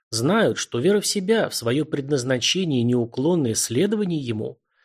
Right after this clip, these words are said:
особенно перед лицом насмешек и неуверенности, нападок и невзгод, это и есть путь в легенду, путь к бессмертию,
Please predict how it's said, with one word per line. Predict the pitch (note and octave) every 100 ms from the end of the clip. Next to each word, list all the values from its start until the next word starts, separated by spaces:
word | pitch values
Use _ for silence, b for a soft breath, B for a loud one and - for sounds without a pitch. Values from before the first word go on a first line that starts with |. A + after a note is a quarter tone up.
| _
особенно | - B2+ C3 A#2
перед | A#2 B2 A#2
лицом | A#2+ A#2+ C#3 B2
насмешек | A#2 - C3+ A#2+ A#2 -
и |
неуверенности, | A#2 A#2+ B2+ A2+ G#2 - -
нападок | A#2 A#2 A#2 C3+ A#2+ A2
и | A#2+
невзгод, | A#2+ A#2+ B2+ A2+ - _ _ _ _ _
это | D#3+ E3
и | G#3
есть | G#3+ G#3+ -
путь | G#3+ D#3
в | D#3
легенду, | F#3 F#3 F3 G2+ G#2 B2 - _ _ _
путь | C#3 C3+ -
к | A#2+
бессмертию, | A2+ B2 - C#3+ F3+ D#3+ - A2+ C3